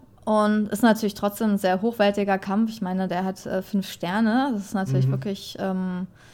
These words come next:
Speaker 1: ja, sehenswert, extrem hochwertiges Boxen.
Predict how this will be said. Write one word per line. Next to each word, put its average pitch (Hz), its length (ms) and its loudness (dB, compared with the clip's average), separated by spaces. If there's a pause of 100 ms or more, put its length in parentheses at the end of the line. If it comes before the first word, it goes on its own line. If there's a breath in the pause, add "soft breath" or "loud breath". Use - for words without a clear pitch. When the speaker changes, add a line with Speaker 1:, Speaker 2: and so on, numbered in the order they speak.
(300 soft breath)
Speaker 1:
ja, 208 280 8
sehenswert, 226 720 6
extrem 208 920 2
hochwertiges 220 840 4
Boxen. 254 680 0